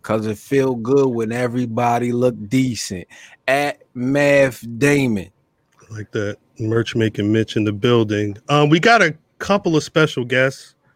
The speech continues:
Speaker 2: I, uh, I, this has been, I, I feel like this is something that, you know, is bound to happen at some point based off of who we are and what we all talk about. Um,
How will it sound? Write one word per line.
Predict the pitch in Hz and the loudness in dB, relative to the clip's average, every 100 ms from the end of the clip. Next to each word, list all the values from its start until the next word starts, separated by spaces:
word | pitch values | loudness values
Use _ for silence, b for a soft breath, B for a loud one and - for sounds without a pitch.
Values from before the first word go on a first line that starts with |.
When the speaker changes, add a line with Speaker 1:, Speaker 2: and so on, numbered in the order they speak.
| _ _ _ _ _ _ _ _ _ | _ _ _ _ _ _ _ _ _
Speaker 2:
I, | 110 107 | -8 -4
uh, | 110 110 110 120 | -4 -2 -4 -2
I, | 131 131 | 0 -2
this | 117 165 160 | 0 -2 0
has | 147 | 2
been, | 156 147 | 4 4
I, | 156 165 | 4 2
I | 180 | 0
feel | - 208 185 | 4 4 6
like | 170 | 4
this | 156 156 | 2 -2
is | 151 | -2
something | 165 143 143 | -2 -2 -2
that, | 139 127 _ _ _ _ _ _ _ | -4 -6 _ _ _ _ _ _ _
you | 147 | -8
know, | 131 120 | -6 -6
is | 113 _ | -8 _
bound | 123 110 135 135 131 | -14 -2 0 0 -2
to | 123 | -2
happen | 131 123 120 | -4 -4 -8
at | 113 | -6
some | - 120 | -6 -6
point | 110 120 113 107 | -6 -8 -8 -8
based | 113 110 | -8 -6
off | 117 110 | -6 -6
of | 113 110 107 _ _ _ _ _ _ | -6 -8 -10 _ _ _ _ _ _
who | - 185 156 | -4 2 4
we | 147 | 6
are | 135 123 120 | 6 4 2
and | 120 | 2
what | 123 | -2
we | 113 117 | -2 -2
all | 110 | -2
talk | 107 - 110 - | -4 -4 -4 -6
about. | 101 104 104 107 _ | -10 -6 -6 -8 _
Um, | 113 110 107 104 104 | -8 -6 -6 -6 -8